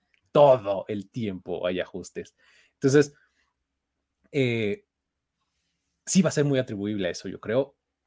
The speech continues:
Y no sé, yo, yo todavía confío mucho en, este, en,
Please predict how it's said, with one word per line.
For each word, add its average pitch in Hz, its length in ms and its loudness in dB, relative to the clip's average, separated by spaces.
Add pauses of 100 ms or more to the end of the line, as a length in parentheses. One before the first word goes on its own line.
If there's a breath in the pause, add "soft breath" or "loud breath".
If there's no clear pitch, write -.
(600)
Y 117 200 -6
no 120 180 -4
sé, 123 200 -8
yo, 139 100 0 (260)
yo 131 240 0
todavía 151 520 0
confío 160 480 -2
mucho 143 520 -6 (120)
en, 113 240 -6
este, 95 500 -8
en, 82 560 -14